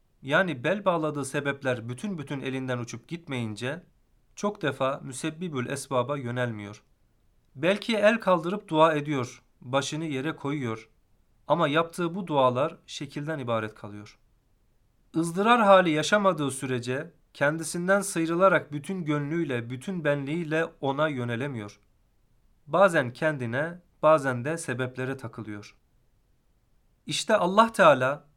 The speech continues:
onunla aramıza girerek husuf ve küsufa yol açan masivadan sıyrılmamız ve nuru tevhid içinde sırrı ehadiyetin zuhur etmesi için kullarını zaman zaman muvakkat bir ızdırar haline düçar eder.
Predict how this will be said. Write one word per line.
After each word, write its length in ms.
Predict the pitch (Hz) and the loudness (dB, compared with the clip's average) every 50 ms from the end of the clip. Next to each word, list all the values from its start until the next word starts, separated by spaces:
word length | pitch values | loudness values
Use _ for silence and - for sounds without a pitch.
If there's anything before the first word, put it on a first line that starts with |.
| _ - | _ -4
onunla 440 | 147 156 185 226 233 220 190 156 | -2 -2 -2 -2 -2 0 2 4
aramıza 400 | 147 151 156 170 165 170 170 202 | 4 4 4 4 0 0 -2 -2
girerek 520 | 196 156 139 139 139 143 123 123 113 - - | -2 -2 -2 -2 -2 0 -2 -2 -4 -6 -10
husuf 460 | - - 156 - - 214 214 - - | -14 -12 -10 -8 -6 -8 -6 -6 -6
ve 100 | 147 131 | -6 -6
küsufa 440 | - - 147 - - 160 - 151 135 | -6 -8 -10 -8 -8 -6 -4 -4 -4
yol 200 | 127 143 175 190 | -4 -2 -2 0
açan 280 | 165 139 - 147 127 | -2 0 0 -2 -4
masivadan 800 | 117 113 117 131 147 151 151 - 151 135 131 127 123 123 120 117 | -2 -2 0 2 2 2 2 0 -4 0 2 2 2 2 0 -4
sıyrılmamız 840 | 113 - - 120 113 117 113 110 110 104 101 113 135 - - - _ _ _ _ _ _ _ _ _ _ _ _ _ _ _ _ _ _ - | -4 -6 -8 -6 -6 -6 -6 -6 -8 -8 -8 -10 -12 -12 -14 -18 _ _ _ _ _ _ _ _ _ _ _ _ _ _ _ _ _ _ -6
ve 220 | 156 175 175 160 165 | -4 -4 -2 -2 0
nuru 300 | 185 196 208 226 226 226 | 0 0 2 0 -2 -2
tevhid 360 | 196 190 190 180 208 214 190 | 0 0 0 0 -2 -4 -4
içinde 420 | 190 - - 175 165 156 156 156 | -4 -6 -4 -4 -2 -2 -2 -2
sırrı 380 | 151 - - 175 175 175 175 180 | -2 -2 -4 -2 0 0 0 0
ehadiyetin 600 | 175 156 151 165 165 156 170 165 160 - 175 165 | 0 0 2 2 2 2 2 -2 -2 -2 -4 -6
zuhur 340 | 139 135 147 151 160 208 196 | -4 -4 -4 -4 -2 -2 -2
etmesi 420 | 175 160 - 156 147 147 147 196 | -2 -4 -4 -6 -6 -6 -6 -6
için 300 | 180 - - 156 147 143 | -6 -6 -6 -8 -8 -10
kullarını 640 | - - - 147 147 151 156 156 160 160 160 160 151 | -10 -10 -8 -6 -2 0 0 0 0 -2 -4 -4 -6
zaman 380 | 131 127 139 147 165 196 208 | -2 0 0 0 2 0 0
zaman 420 | 180 165 170 165 160 160 160 151 131 | 0 -2 0 0 2 0 0 -2 -4
muvakkat 640 | 131 135 135 147 160 156 - - 208 202 - - | -6 0 4 4 4 4 2 -2 -4 -4 -4 -4
bir 240 | 180 156 - - - | -8 -6 -6 -6 -6
ızdırar 460 | 151 143 139 139 143 156 151 131 143 | -6 -6 -4 -4 -2 0 0 0 0
haline 500 | 139 143 139 135 131 135 139 160 165 143 | 2 2 2 2 0 -2 -6 -8 -8 -6
düçar 380 | 123 123 120 - - 135 127 110 | -6 -8 -8 -6 -4 -4 -4 -4
eder. 360 | 107 104 110 104 - - | -6 -8 -8 -12 -14 -16